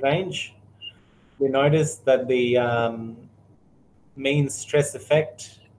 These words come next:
is less evident for crack growth perpendicular to the well deposition,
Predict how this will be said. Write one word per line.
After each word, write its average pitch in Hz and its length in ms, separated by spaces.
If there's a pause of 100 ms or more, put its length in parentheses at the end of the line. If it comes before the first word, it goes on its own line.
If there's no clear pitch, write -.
is 113 260
less 139 320
evident 127 460
for 117 600 (880)
crack 123 260
growth 120 440
perpendicular 135 720
to 131 220
the 127 440
well 131 240
deposition, 135 680